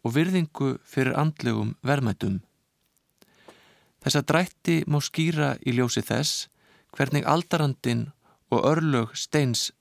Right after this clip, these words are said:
tvinnuðust saman. Steinn Steinar fæddist þrettánda október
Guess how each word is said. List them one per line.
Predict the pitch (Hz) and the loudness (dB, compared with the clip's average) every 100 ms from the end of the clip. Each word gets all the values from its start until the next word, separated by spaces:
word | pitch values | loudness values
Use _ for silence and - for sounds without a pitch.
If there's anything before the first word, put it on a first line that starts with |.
| - | -6
tvinnuðust | 139 127 107 107 - - | 0 0 0 -2 -4 0
saman. | 143 113 95 95 - _ _ _ _ _ _ _ _ _ _ - - - - _ _ | 2 2 0 -4 -14 _ _ _ _ _ _ _ _ _ _ -20 -20 -20 -20 _ _
Steinn | - - 147 | -6 0 0
Steinar | - - 180 180 170 - | 0 0 2 2 0 -4
fæddist | - 160 - 147 - - | -2 -4 -2 -4 -4 -2
þrettánda | 165 165 160 151 151 | 0 0 0 0 0
október | 151 139 113 107 | 0 -4 -2 -2